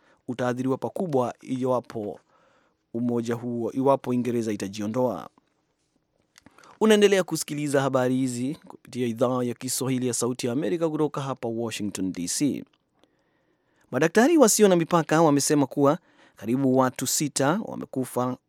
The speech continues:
hufa kila siku kwenye kambi ya watu waliokoseshwa makazi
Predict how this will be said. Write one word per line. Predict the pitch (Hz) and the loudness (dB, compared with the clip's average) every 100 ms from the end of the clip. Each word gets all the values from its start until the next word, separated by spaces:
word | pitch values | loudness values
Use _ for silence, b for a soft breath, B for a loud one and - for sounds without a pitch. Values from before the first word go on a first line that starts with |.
| - | -10
hufa | 190 175 160 | -4 0 0
kila | - 160 | 2 0
siku | - 233 120 | 0 -2 -4
kwenye | - 113 | -4 -4
kambi | - 135 127 | 0 0 2
ya | 127 | 2
watu | 123 131 - 131 | 2 0 -2 -4
waliokoseshwa | 127 127 - - 131 131 | -2 -2 -4 -2 -2 -2
makazi | 120 117 170 151 139 | -4 -4 0 2 0